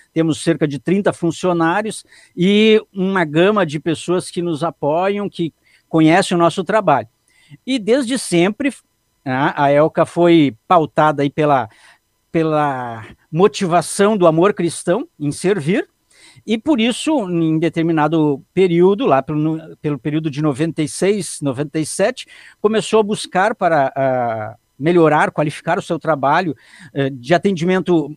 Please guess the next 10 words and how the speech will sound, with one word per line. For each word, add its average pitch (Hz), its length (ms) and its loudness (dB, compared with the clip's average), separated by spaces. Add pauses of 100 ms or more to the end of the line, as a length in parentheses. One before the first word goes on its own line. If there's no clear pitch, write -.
nas 151 440 -4
necessidades 156 500 -2
materiais 180 680 -2
com 208 400 -2 (260)
uma 175 160 0
atividade 175 720 0
espiritual 185 640 0
mais 165 240 0
consistente, 175 800 -4 (380)
pu-, 214 160 -14